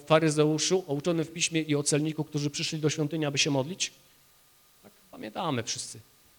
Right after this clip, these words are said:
Y, celnik nie śmiał również oczu podnieść do góry. Wstydził się swojego życia. Wstydził się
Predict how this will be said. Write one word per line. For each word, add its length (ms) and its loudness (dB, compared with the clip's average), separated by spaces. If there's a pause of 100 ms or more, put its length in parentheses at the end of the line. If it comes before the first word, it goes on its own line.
(260)
Y, 140 -4 (120)
celnik 640 2 (1200)
nie 220 2
śmiał 360 4 (100)
również 460 4 (100)
oczu 340 2
podnieść 560 -4
do 100 -6
góry. 300 -6 (540)
Wstydził 420 -4
się 380 0
swojego 800 -2 (200)
życia. 460 2
Wstydził 760 -2
się 280 0